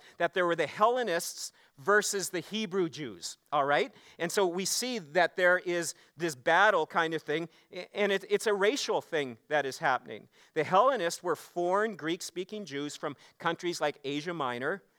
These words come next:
North Africa, and other Mediterranean countries. And over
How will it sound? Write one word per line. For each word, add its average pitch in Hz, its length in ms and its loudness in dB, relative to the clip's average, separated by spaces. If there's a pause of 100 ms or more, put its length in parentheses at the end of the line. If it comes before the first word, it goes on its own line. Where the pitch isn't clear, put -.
(100)
North 156 280 0
Africa, 160 640 0
and 139 140 -8
other 139 180 -2
Mediterranean 131 680 -6
countries. 151 640 -10 (320)
And 156 180 -4
over 185 480 4